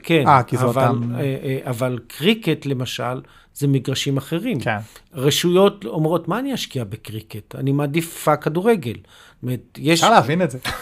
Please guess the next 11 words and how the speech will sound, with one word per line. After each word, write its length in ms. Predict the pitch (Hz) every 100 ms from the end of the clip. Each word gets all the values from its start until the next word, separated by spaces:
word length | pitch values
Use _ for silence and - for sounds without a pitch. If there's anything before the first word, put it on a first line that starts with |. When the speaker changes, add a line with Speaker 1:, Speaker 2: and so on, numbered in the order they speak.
| -
Speaker 1:
אה, 40 | 220
אה, 360 | 165 180 - 180
אפשר 220 | - - 240
להבין 300 | 240 190 185
Speaker 2:
כי 60 |
זה 140 | 156 170
Speaker 1:
עד, 100 | 190
Speaker 2:
מצער, 440 | 160 160 208 202 190
Speaker 1:
לא, 180 | 277 220
Speaker 2:
אבל 100 | 170
Speaker 1:
עד, 220 | 175 170